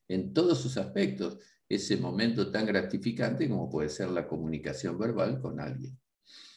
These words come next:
Entonces, no es algo reservado para ciertas personas iluminadas. No, no. Son distintos estados de conciencia. Si estoy haciendo actividad física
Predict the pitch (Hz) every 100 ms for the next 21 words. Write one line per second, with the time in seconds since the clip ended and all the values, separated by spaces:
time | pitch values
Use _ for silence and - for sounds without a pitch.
0 | - - 95 107 117 127 120 - - _
1 | - - 175 - 139 131 113 101 - -
2 | - _ _ _ _ _ _ - 92 87
3 | 82 78 101 123 113 98 85 78 78 73
4 | 71 - 95 113 98 82 76 - - -
5 | 82 71 65 - - 82 - 95 101 87
6 | - 78 78 78 98 90 90 131 135 127
7 | - - - _ _ _ _ _ _ _
8 | _ _ _ _ _ _ - 117 123 131
9 | - 185 151 131 107 139 139 113 107 113
10 | 190 160 98 78 98 95 135 143 127 -
11 | 156 147 131 95 - 95 - 104 123 139
12 | 196 - - 101 -